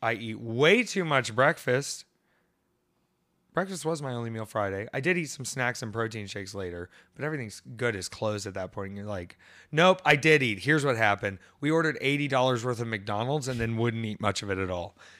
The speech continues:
It was, those nuggets were not prepared correctly. It's fine. I don't blame anyone.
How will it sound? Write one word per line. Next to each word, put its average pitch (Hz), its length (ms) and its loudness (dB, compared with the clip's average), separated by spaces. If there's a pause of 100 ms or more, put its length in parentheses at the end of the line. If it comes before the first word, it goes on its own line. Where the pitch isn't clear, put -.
(180)
It 147 100 0
was, 139 220 -4
those 135 240 -4
nuggets 120 300 -2
were 110 80 -6
not 98 420 -4
prepared 92 380 -4
correctly. 85 480 -10
It's 143 180 -4
fine. 147 500 4
I 127 100 -2
don't 127 160 0
blame 120 220 0
anyone. 107 420 -2